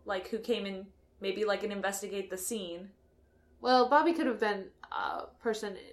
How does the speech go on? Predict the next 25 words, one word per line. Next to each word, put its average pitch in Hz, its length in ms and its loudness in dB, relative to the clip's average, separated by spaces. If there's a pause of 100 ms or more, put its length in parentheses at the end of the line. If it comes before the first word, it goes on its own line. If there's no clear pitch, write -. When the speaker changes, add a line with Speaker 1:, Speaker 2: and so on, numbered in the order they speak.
(120)
Speaker 2:
if, - 280 -2
if - 360 -2
other 339 220 4
people 262 320 2
can 202 160 -6
enter 202 240 -2
the 185 80 0
room, 175 360 -2
if - 120 -12
there 202 120 4
are 202 40 4
other 208 140 4
patients 202 400 -2
in 175 60 -8
the 165 100 -6
room, 156 220 -4 (180)
Bobby 202 220 4
Speaker 1:
Yeah. - 60 -2
Speaker 2:
could 202 100 0
have 185 80 -2
been 180 140 -2
a 175 80 -4
police 190 320 -4
officer 175 360 0
interviewing 175 640 -6